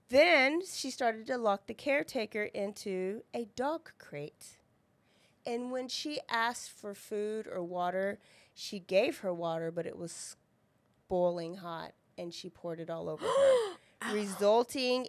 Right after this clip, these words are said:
Speaker 1: in multiple second and der-, third degree burns. And didn't give her access to medical care. So February of
Speaker 2: Oh.
Speaker 1: twenty twenty-three or twenty twenty-two, somebody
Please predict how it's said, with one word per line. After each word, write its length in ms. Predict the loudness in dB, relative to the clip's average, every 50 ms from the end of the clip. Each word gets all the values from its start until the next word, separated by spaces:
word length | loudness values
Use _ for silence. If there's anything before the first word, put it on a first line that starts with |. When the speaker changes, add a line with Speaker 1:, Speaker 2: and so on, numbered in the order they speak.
| -2
Speaker 1:
in 600 | 0 2 4 6 6 6 4 4 2 2 0 0 -2
multiple 800 | -6 -2 2 4 4 4 4 0 -4 -4 -2 0 0 2 0 0
second 460 | -2 -4 -2 -2 -2 -2 -2 -4 -2
and 160 | -2 -2 -4
der-, 180 | -4 -6 -6 -8 -8 _
third 200 | -8 -8 -6 -6 -8
degree 260 | -10 -12 -12 -14 -14
burns. 600 | -14 -14 -14 -14 -14 -16 -16 -18 -20 -20 -20 -20 _ _ _ _ _ _ _ _ _ _ _ _ _ _ _ _ _ _ _ _ _ _ _ _ _ _ _ _ _ -20 -20 _ _ _
And 160 | -4 -2 -2 -2
didn't 160 | -4 -6 -6
give 160 | -6 -6 -2
her 180 | -2 -2 -2 -2
access 340 | -4 -8 -8 -8 -10 -14 -12 -10
to 100 | -8 -8
medical 300 | -8 -8 -10 -12 -16 -16
care. 320 | -12 -12 -10 -10 -12 -14 -16 _ _ _ _ _ _ _ _ _ _ _ _ _ _ _ _ _ -20 -20 _ _ _ -14
So 680 | -10 -2 4 8 10 10 10 10 10 8 6 4 2 -2
February 680 | -10 -16 -14 -10 -2 2 4 4 4 4 4 6 6 6
of 60 | 6 4
Speaker 2:
Oh. 60 | 2 -2
Speaker 1:
twenty 500 | -2 -2 -2 0 0 0 0 0 -2 -4
twenty-three 800 | -4 -4 -4 -2 -2 -2 -4 -6 -8 -8 -8 -6 -4 -4 -4 -6 -6 -10 _ _ -16
or 60 | -16 -12
twenty 260 | -8 -6 -6 -6 -6
twenty-two, 600 | -6 -6 -6 -6 -8 -8 -8 -6 -6 -6 -8 -10 _ _ _ _ _ _ _ -20 -20 _ _ _ _ _ _ _ _ _ _ _ _ -18
somebody 1000 | -14 -12 -6 0 2 2 2 2 2 4 4 6 6 4 2 0 -4 -6 -8